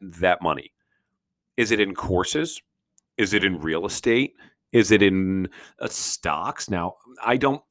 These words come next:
I, I would say right now where I'm at, it's not in stocks. It is not in real estate. I believe that the best place to do it is going to be,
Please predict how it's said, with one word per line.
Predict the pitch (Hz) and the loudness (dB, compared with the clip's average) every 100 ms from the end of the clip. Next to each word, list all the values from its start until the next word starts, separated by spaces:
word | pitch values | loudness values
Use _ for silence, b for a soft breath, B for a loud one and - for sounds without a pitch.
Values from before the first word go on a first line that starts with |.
| - | -2
I, | 113 - _ _ | -2 -2 _ _
I | 110 | 0
would | 117 | 2
say | 123 | 2
right | 95 104 127 | 4 4 2
now | 123 117 | 2 2
where | 95 90 | 4 2
I'm | 113 | 2
at, | 95 90 - - | 2 0 -4 2
it's | 107 - 104 | 2 2 2
not | 95 104 - | 4 4 2
in | |
stocks. | 90 - 90 90 - - | -2 2 2 0 -4 -6
It | 92 | -4
is | 87 | -2
not | 87 90 | 0 0
in | 85 | 0
real | 87 87 | 0 0
estate. | - 82 | 0 0
I | 82 | 0
believe | 87 92 85 | 2 2 2
that | 85 | -2
the | |
best | 80 92 - - | 2 2 0 0
place | 92 - | 0 0
to | 85 | -2
do | 107 104 | 0 0
it | - B B | 0 B B
is | 104 | -8
going | 95 98 98 | -4 -4 -4
to | 95 | -4
be, | 95 92 | -2 -2